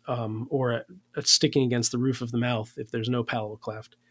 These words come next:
And so as long as we can reduce that tongue forward, you will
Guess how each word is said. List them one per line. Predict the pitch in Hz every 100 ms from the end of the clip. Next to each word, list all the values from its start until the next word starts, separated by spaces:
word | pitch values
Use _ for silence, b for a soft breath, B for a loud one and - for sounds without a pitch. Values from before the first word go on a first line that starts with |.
| _ _ _ -
And | 131 123
so | 120 123
as | - 127
long | 147 160
as | 127
we | 135
can | 127 120 123
reduce | 135 131 151 143
that | 127 -
tongue | 135 127
forward, | - 127 120 110 113
you | 127 123
will | 113 120